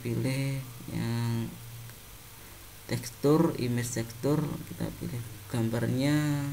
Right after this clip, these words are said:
kita buka gambarnya. Ini library-nya nggak kerekam, mungkin nanti bisa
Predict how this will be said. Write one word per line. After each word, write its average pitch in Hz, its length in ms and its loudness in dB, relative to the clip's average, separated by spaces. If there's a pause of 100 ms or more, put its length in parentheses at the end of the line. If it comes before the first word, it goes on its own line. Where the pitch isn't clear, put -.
(440)
kita - 220 -12 (100)
buka - 240 -4
gambarnya. 117 560 0 (720)
Ini 127 160 -2 (560)
library-nya 147 640 8
nggak - 160 0 (160)
kerekam, 151 960 6
mungkin 151 400 0
nanti 147 160 -2
bisa 117 400 -2